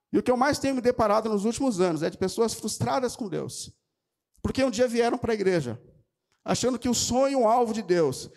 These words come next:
é a realização daquilo que você tem no seu coração. Não é.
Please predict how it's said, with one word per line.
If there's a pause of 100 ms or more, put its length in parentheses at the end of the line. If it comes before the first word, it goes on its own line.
(340)
é
a
realização
daquilo
que
você
tem
no
seu
coração. (300)
Não
é.